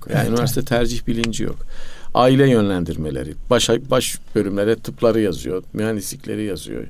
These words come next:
Speaker 1: Yeteneklerine uygun bölümler yazmıyor. Arkaya da "Ya o olmazsa bunlar olsun." diye yazıyor ve birisi geliyor herhangi biri. Puanı nereyi tutarsa. Böyle değil.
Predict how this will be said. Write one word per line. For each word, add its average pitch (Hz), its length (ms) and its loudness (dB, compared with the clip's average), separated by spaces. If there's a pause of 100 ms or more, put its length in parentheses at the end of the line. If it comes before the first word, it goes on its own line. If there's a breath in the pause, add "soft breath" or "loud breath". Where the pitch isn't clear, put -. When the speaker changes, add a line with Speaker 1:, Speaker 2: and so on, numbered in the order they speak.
(360 loud breath)
Speaker 1:
Yeteneklerine 113 580 2
uygun 110 300 2
bölümler 107 340 2
yazmıyor. 110 480 2
Arkaya 151 420 4
da 147 80 4
"Ya 127 140 4
o 139 100 6
olmazsa 147 520 4
bunlar 131 240 2
olsun." 120 360 0
diye 92 160 -6
yazıyor - 400 -4
ve 151 220 0
birisi 160 340 2
geliyor 170 500 6
herhangi 110 400 2
biri. - 120 -6
Puanı 147 340 4
nereyi 135 280 4
tutarsa. 117 420 -4 (640 soft breath)
Böyle 196 320 8
değil. 104 260 0